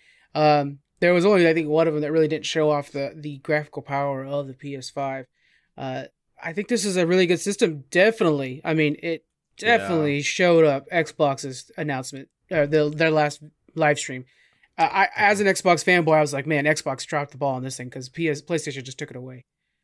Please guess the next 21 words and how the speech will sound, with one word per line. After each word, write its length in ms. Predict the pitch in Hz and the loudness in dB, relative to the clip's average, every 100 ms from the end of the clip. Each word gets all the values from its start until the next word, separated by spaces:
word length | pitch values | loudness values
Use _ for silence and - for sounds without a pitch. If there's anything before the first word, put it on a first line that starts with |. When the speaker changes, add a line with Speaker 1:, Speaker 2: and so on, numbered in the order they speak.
| - | -4
Speaker 2:
Honestly, 460 | 120 135 135 156 127 | 2 2 2 -2 0
Speaker 1:
Uh, 40 | |
Speaker 2:
like, 380 | 104 101 90 _ _ _ _ _ _ - | 0 -2 -6 _ _ _ _ _ _ -8
I'm, 200 | 120 131 | -4 -4
I'm, 160 | 120 143 | -2 0
like, 260 | 135 113 | 0 -2
thinking, 320 | - 151 151 113 | -6 -6 -4 -6
like, 180 | 98 - 107 - | -6 -10 -20 -6
what 220 | 139 180 - 120 | -2 -2 -4 -2
will 540 | 143 147 143 127 - | 2 4 4 0 -6
Xbox 520 | - 139 - 143 131 117 | -2 -4 0 0 0 -2
announce? 580 | 104 165 98 90 - _ _ _ _ | -2 -2 -2 -10 -20 _ _ _ _
Halo? 580 | _ - 113 101 120 160 _ _ _ _ _ _ _ _ _ | _ -10 -8 -4 -4 -6 _ _ _ _ _ _ _ _ _
Like, 220 | 120 120 - | -6 -6 -10
Speaker 1:
They 160 | 160 170 | -10 -2
Speaker 2:
what 140 | 139 | 2
else? 460 | 170 123 92 - - - | 2 2 -4 -20 -20 -4
Speaker 1:
they 140 | 190 | 0
better 240 | 175 196 208 | 4 4 4
show 180 | - | 2
some 280 | 190 175 151 | 0 0 -4